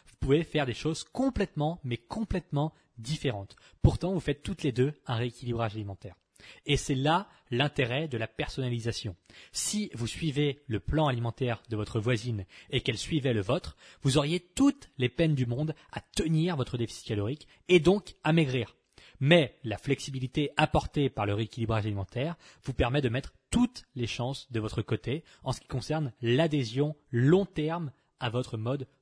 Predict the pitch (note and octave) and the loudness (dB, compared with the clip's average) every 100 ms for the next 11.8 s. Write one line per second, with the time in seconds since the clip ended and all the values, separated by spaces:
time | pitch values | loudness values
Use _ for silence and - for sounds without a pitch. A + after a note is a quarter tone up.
0 | - A#2 A#2+ B2+ A#2+ A2 - F#2 _ _ | -6 -4 -2 -4 -4 -6 -8 -14 _ _
1 | _ _ _ _ _ - - - - - | _ _ _ _ _ -10 -10 -10 -12 -2
2 | C#3+ G#3+ A3 - - - B2 B2 B2+ F#3+ | 2 0 -2 -12 -20 -6 -2 -2 0 0
3 | F3 A#2 A2 E3+ D#3+ A2+ - F3+ - - | 0 -2 -2 -2 -2 -6 0 0 -2 -10
4 | A2 A2+ G3+ F#3+ - C3+ E3 F3+ - A#2+ | -16 -4 -2 -2 -2 0 0 -4 -4 -2
5 | A2+ - F3+ - - - C#3 - C#3 A#2+ | 0 -2 -6 -10 -20 -8 -4 0 0 2
6 | F#3 D#3+ B2+ - B2 - F3 A#2+ A2 E3 | 0 0 -2 -4 -6 -4 -2 -2 0 -2
7 | D#3 - E3+ - A2+ A2+ D3 - B2 A2 | -4 -2 -2 0 -2 0 0 -2 -6 -6
8 | - C3+ D3+ _ _ - A#2+ A#2 A#2 A2 | -4 -4 -4 _ _ -2 0 2 0 -2
9 | G2+ - _ _ _ _ B2+ C3 E3 D#3 | -8 -18 _ _ _ _ -2 2 4 4
10 | F3 - B2+ C#3 D#3 D3+ A#2+ G#2+ - B2 | 2 0 -4 -2 -2 -4 -8 -4 -2 0
11 | A2 G#2 A#2 D3+ C#3 A#2+ C#3 | -2 -2 2 4 4 2 0